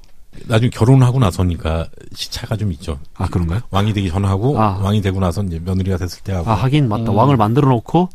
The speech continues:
Speaker 2: 며느리니까.
Speaker 1: 네.
Speaker 2: 음.
Speaker 3: 그렇죠.
Speaker 1: 그리고 또 하나는 저쪽 그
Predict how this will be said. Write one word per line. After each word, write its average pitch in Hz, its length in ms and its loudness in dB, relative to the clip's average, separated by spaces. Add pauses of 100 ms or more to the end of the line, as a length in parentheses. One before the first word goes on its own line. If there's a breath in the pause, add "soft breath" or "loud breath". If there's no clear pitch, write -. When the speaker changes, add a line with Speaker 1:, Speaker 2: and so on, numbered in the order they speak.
(120)
Speaker 2:
며느리니까. 107 680 0 (120)
Speaker 1:
네. 85 60 -4
Speaker 2:
음. 73 240 -6
Speaker 3:
그렇죠. - 340 -10 (600 soft breath)
Speaker 1:
그리고 131 340 -2 (440)
또 135 120 -4
하나는 127 580 0 (760)
저쪽 101 420 -4 (460)
그 90 160 -10